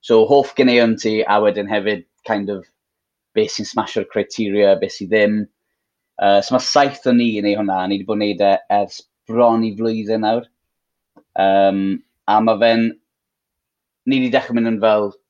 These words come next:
Ni'n, ni'n cymryd e eitha serious nawr, so ma' gen i WhatsApp group, yy,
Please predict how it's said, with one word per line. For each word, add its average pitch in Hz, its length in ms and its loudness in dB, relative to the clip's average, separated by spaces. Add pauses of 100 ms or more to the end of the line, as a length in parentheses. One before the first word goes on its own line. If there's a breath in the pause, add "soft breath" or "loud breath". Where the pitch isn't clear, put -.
(220)
Ni'n, 113 300 -4
ni'n 117 160 -4
cymryd 117 200 -4
e 104 40 -4
eitha 107 200 -8
serious 107 440 -8
nawr, 107 180 -2
so 113 140 -6
ma' 110 120 0
gen 107 140 -8
i 110 80 -6
WhatsApp 127 400 -2
group, 123 240 -2 (720)
yy, 104 140 4